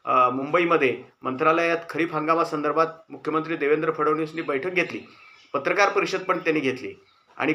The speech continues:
खते आणि, अ, खतं आणि आपली बियाणं यांचा तुटवडा पडणार नाही अशी ग्वाही त्यांनी सरकारच्या वतीनं दिलेली आहे. हे सगळं खरं आहे, पण हे जे वातावरण तयार झालं हे अनपेक्षित आहे.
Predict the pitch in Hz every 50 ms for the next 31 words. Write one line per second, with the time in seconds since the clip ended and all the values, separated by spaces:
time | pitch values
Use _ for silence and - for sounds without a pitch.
0 | 156 156 - 143 160 160 156 175 185 190 190 - - 135 147 151 165 165 165 165
1 | 165 165 165 156 151 147 147 143 143 139 139 139 - 135 127 170 170 165 165 165
2 | 165 165 160 147 - - 151 156 151 135 139 143 151 156 156 147 143 135 131 131
3 | 151 143 - 143 131 147 151 151 156 147 - 147 139 143 143 139 135 139 143 135
4 | 131 127 - 139 131 127 131 123 127 135 139 131 135 139 165 160 151 139 123 -
5 | 139 143 143 143 160 143 135 131 147 160 190 196 202 180 165 139 113 98 - -
6 | - _ _ _ _ _ - 151 - 180 202 220 180 - 185 190 160 113 - -
7 | - - - - - _ _ 160 175 175 160 156 156 147 165 208 233 233 262 254
8 | 240 202 170 160 - 208 233 240 247 247 247 233 214 202 196 196 190 196 208 208
9 | 180 170 185 214 214 226 220 220 - 226 - 175 123 92 - - -